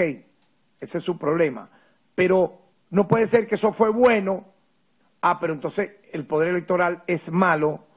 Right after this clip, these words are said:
cuando declara los resultados en base a lo que el sistema,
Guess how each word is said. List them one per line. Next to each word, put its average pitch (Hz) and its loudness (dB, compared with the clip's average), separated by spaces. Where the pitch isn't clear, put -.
cuando 151 0
declara 151 0
los 160 0
resultados 151 0
en 151 -4
base 143 0
a 139 -2
lo 139 0
que 139 -4
el 151 -2
sistema, 151 -4